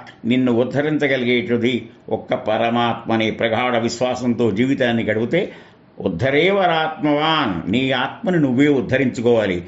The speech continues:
అలా ఉద్ధరించుకోగలిగితే నీకు నువ్వు మిత్రుడివి, ఉద్ధరించలేనటువంటి పరిస్థితుల్లో నీకే నీవు శత్రువి అని చెప్పేటువంటి భగవద్గీత పరమ పావనోపేత. ఇది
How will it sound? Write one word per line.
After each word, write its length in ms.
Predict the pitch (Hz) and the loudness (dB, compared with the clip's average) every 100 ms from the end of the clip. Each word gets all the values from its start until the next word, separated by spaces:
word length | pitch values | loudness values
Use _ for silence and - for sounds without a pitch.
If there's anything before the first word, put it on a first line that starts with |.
| - - | -14 -8
అలా 280 | 127 160 165 | -2 2 2
ఉద్ధరించుకోగలిగితే 1600 | 131 117 135 120 180 185 175 175 175 160 160 160 160 139 117 - - 110 | 0 0 0 2 2 2 2 2 4 4 4 4 4 2 2 -4 -4 4
నీకు 340 | 143 226 196 | 6 6 4
నువ్వు 340 | 190 170 160 | 4 4 4
మిత్రుడివి, 800 | 139 156 165 185 180 151 123 - - - | 4 2 2 2 4 6 4 2 -6 0
ఉద్ధరించలేనటువంటి 1120 | 143 151 190 202 202 190 185 180 175 175 170 | 0 2 0 2 2 4 4 4 2 2 2
పరిస్థితుల్లో 880 | - 170 170 170 165 151 131 117 - - 107 | 2 2 2 2 2 4 4 2 -2 -8 2
నీకే 480 | 139 190 185 185 | 4 4 4 4
నీవు 240 | 165 156 147 | 6 4 2
శత్రువి 720 | - 165 - 170 156 151 - - - - | 2 0 2 2 4 4 0 -8 -12 -4
అని 180 | 131 117 143 | -2 0 -2
చెప్పేటువంటి 800 | 143 151 131 139 123 127 98 - - - - - | 2 0 2 2 2 0 0 -6 -20 -18 -12 -4
భగవద్గీత 720 | 131 143 143 104 120 143 143 | 0 2 2 2 2 2 2
పరమ 400 | 127 131 143 139 | 0 2 2 2
పావనోపేత. 1120 | - 131 147 156 139 127 127 135 127 113 87 - - - | 0 -2 0 2 2 0 2 0 2 0 -2 -8 -20 -4
ఇది 260 | 107 120 - | 0 0 -2